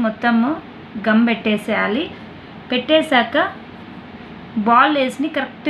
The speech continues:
ప్లేస్లో ఇక్కడ కార్నర్లో ఒకటి, మిడిల్లో ఒకటి నీట్‌గా అతకబెట్టేసేయాలి. ఇలా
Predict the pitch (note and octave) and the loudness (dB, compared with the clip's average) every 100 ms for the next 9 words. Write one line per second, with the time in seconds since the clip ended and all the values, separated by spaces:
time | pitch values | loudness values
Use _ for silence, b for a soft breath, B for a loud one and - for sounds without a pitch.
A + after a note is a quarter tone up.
0 | C#4+ C4 A#3+ A3+ C4 A#3+ A3+ - - B3 | -2 0 0 0 -2 0 0 -2 2 6
1 | A#3 B3 B3+ A#3+ A3+ A3 A3+ C4 D#4 - | 6 4 0 0 -2 -2 -4 -2 -6 -8
2 | - - - - - - - - - - | -16 -16 -14 -14 -16 -16 -16 -16 -16 -16
3 | - - A3+ A#3 A#3+ B3+ B3 A#3 A#3 A3+ | -14 0 4 6 4 4 4 2 2 0
4 | C4+ D#4+ - - - - - - - - | 0 -2 -4 -14 -14 -14 -16 -16 -14 -14
5 | - - - - - - - - A3 A#3+ | -14 -14 -14 -14 -14 -14 -14 0 4 4
6 | B3+ C4 C4 A3+ A3 G#3 G#3 G#3+ G#3 - | 4 2 2 2 0 -4 -4 -2 -4 0
7 | G#3+ G3 A#3 F#4+ - - - - - - | 0 0 -2 -4 -10 -16 -14 -14 -16 -16
8 | - - - - - - - - - - | -16 -16 -16 -16 -16 -16 -16 -16 -16 -16
9 | - - - - C4 | -16 -16 -12 -2 4